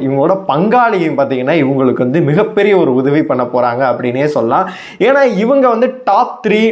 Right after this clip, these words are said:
டாப்ல இருக்கவங்க எல்லாத்துக்குமே இவங்க வந்து மோத போறாங்க. ஆர் சி பி கூடயா இருக்கட்டும், இந்த எல் எஸ் ஜி, இந்த மாதிரி எல் எஸ் ஜி கிடையாது, இந்த மாதிரி வந்து டாப்ல இருக்க எல்லாத்தோடையும் பாத்தீங்கன்னா பஞ்சாபா இருக்கட்டும், கே கே ஆர், இவங்களுக்கு மேல இருக்க எல்லாத்துக்கூடயும் மோத போறாங்க. அப்படி இருக்கும்போது ஸ்ட்ரெயிட்டாவே வந்து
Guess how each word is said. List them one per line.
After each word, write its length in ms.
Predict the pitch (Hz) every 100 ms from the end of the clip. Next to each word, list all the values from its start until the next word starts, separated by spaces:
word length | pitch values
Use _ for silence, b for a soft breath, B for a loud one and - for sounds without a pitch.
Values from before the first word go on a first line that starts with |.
| 226 180
டாப்ல 440 | 208 - 202 185
இருக்கவங்க 280 | 156 160 143 151
எல்லாத்துக்குமே 440 | 180 147 147 180 156
இவங்க 180 | 160 151
வந்து 140 | 151 143
மோத 180 | 139 151 127
போறாங்க. 240 | 123 120 123 131
ஆர் 120 | -
சி 80 | 143 135
பி 60 | 131
கூடயா 240 | 131 127
இருக்கட்டும், 380 | 123 131 131 131 135 - B 269 202 151 151
இந்த 120 | 143 143 139 135 131 123 143
எல் 120 | 147 151
எஸ் 120 | 151
ஜி, 80 | 143 151
இந்த 120 | 135
மாதிரி 140 | 143 143 143
எல் 100 | 175
எஸ் 100 | 175
ஜி 60 | 139 131
கிடையாது, 300 | 131 123 170
இந்த 100 | 156
மாதிரி 160 | 165 170
வந்து 120 | 180 180
டாப்ல 360 | 160 180 185 180
இருக்க 140 | 143 143
எல்லாத்தோடையும் 420 | 139 143 139 147 139
பாத்தீங்கன்னா 280 | 131 143 139
பஞ்சாபா 400 | 139 151 143 -
இருக்கட்டும், 340 | 127 127 135 131
கே 80 | 156 151
கே 60 | 156
ஆர், 100 | 139
இவங்களுக்கு 300 | 139 135 127 147
மேல 140 | 175 165
இருக்க 180 | 135 131
எல்லாத்துக்கூடயும் 440 | 135 131 123 151 131
மோத 140 | 147 143
போறாங்க. 300 | 123 127 117 117 - B 214 175
அப்படி 160 | 151 170
இருக்கும்போது 520 | 233 247 226 196 156 208 220
ஸ்ட்ரெயிட்டாவே 500 | 214 226 226 233 233
வந்து 140 | 190